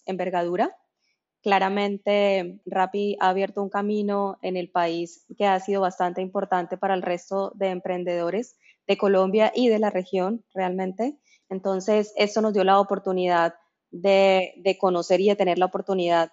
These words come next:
obviamente, de contarles a estos V Cs de qué se trataba Chipper, de toda la oportunidad de negocio que había detrás,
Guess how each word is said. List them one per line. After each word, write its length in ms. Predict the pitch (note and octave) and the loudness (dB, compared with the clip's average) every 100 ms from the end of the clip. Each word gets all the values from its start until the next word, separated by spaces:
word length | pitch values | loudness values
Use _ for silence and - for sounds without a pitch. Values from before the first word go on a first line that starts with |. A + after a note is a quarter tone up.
| - | -4
obviamente, 380 | F#3 F#3+ F#3+ G3 | -2 -2 0 0
de 140 | F#3 | 0
contarles 580 | F3 E3 G3 G3 G#3+ G#3 | -2 2 4 4 2 -2
a 120 | G3 | -4
estos 260 | F3 F#3+ F#3 | -4 -8 -6
V 140 | G3 | -4
Cs 240 | F#3 F#3 F#3 | -4 -4 -4
de 100 | F3+ | -8
qué 80 | |
se 140 | F3 F#3 | -8 -8
trataba 400 | F3+ E3+ E3+ E3+ | -6 -2 -2 -2
Chipper, 400 | - F3 F#3 F3+ | -6 -6 -4 -4
de 80 | F3 | -2
toda 200 | F3 F3 | -2 -2
la 80 | |
oportunidad 640 | F#3 F#3+ F3+ E3+ E3+ E3 - | -4 -8 -8 -4 -2 -4 -6
de 160 | - F#3 | -6 -6
negocio 440 | F3 E3+ D#3+ F3+ | -4 -6 -8 -10
que 120 | - | -6
había 560 | F3+ E3 E3+ F3 F3+ F#3 - | -6 -4 -2 0 -2 -8 -8
detrás, 440 | E3+ - E3+ | -6 0 0